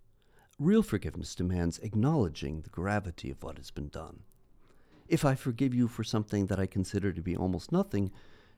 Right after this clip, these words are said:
then my forgiveness is really the equivalent of "no worries" or "de nada." But then there really isn't anything to forgive. So forgiveness is actually impossible.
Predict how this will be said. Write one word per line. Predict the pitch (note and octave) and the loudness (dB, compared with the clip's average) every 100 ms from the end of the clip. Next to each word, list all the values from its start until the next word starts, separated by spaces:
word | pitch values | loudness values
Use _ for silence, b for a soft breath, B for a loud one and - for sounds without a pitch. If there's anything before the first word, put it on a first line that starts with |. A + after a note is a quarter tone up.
| - | -4
then | A#2 G#2 G#2 | 0 4 4
my | G2 F#2 | 4 0
forgiveness | - D#2 D2+ F2 D#2+ - | -4 -6 -6 -6 -10 -10
is | - E2+ | -8 -2
really | E2+ D#2 | 0 0
the | D2+ D#2 | -2 -6
equivalent | - D2+ D2 E2 E2+ | -4 -4 -4 -6 -6
of | E2+ E2 - | -8 -10 -2
"no | G#2 E2+ | 2 2
worries" | D2+ D#2+ - - - - | 0 -6 -8 -12 -14 -14
or | D2 | -14
"de | D#2+ - | -14 -14
nada." | - - F#2 - - - b b b b b b - | -12 -14 -14 -18 -20 -20 b b b b b b -2
But | D3+ | 4
then | F#3 C3+ | 6 6
there | G#2 F#2+ | 4 2
really | G#2 F2+ | 4 4
isn't | E2 E2+ C#2+ | 2 0 -2
anything | D2+ D#2 D2+ D2 | -4 -6 -8 -10
to | - | -10
forgive. | - D2+ G2+ E3 - - - - b b b b b b | -12 -6 -2 -2 -4 -12 -20 -20 b b b b b b
So | - | 0
forgiveness | B2+ A2+ D3 C3 F2+ F2 | 2 2 0 2 0 0
is | D#2+ | -4
actually | D#2+ D#2+ - F2 | -6 -8 -4 -2
impossible. | A2+ E3 F3 - D#2 - | 0 0 -2 -4 -10 -14